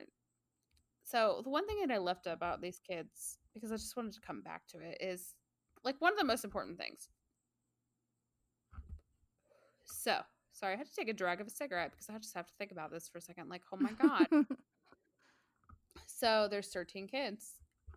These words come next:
Speaker 1: All of these kids are the most malnourished kids you've ever seen in your life.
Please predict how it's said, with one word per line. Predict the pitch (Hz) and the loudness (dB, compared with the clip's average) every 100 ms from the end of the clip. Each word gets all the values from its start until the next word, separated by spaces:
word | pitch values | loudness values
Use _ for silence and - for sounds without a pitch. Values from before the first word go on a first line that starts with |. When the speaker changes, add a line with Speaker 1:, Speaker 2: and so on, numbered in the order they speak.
| _ - | _ 2
Speaker 1:
All | 180 208 233 247 | 6 8 8 6
of | 254 | 4
these | 226 233 - | 2 -2 -2
kids | 220 190 147 165 - - - _ _ _ _ _ _ _ _ _ - | 2 2 2 -6 -18 -20 -20 _ _ _ _ _ _ _ _ _ 0
are | 190 202 | 2 4
the | 190 | 2
most | 196 185 185 - - - - | -2 -2 -2 -6 -14 -14 -10
malnourished | 190 185 180 170 175 185 180 180 208 233 - - - _ _ _ _ _ _ _ _ _ _ _ _ _ _ _ - | -8 -6 -4 -2 -4 -4 -4 -4 -6 -8 -12 -12 -18 _ _ _ _ _ _ _ _ _ _ _ _ _ _ _ -20
kids | - - 165 160 | -16 -6 -4 -4
you've | 185 180 | -8 -6
ever | 151 180 | -6 -8
seen | - 175 | -10 -10
in | |
your | 170 | -10
life. | 151 67 | -10 -10